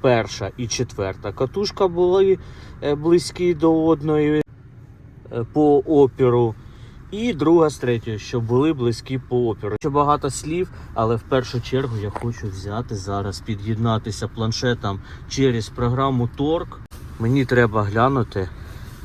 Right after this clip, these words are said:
як поводять себе лямки. У мене вже склалось таке враження, що я маю проблему саме з каталізатором.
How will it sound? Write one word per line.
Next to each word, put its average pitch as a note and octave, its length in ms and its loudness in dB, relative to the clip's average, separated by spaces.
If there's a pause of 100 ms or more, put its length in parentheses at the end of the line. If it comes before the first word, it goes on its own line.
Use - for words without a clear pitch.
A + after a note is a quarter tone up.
(760)
як C3 160 4
поводять A#2+ 480 2
себе G#2+ 380 -2
лямки. F#2 420 -4
У F#2+ 140 -8
мене A2+ 340 -6
вже G2+ 200 -6
склалось F#2+ 500 -8
таке - 240 -10
враження, C#3 580 0 (100)
що G2+ 200 -4 (240)
я G#2+ 180 0
маю F#2+ 340 -2 (100)
проблему B2 500 -2
саме G2+ 460 -6
з - 80 -8
каталізатором. F#2 960 -8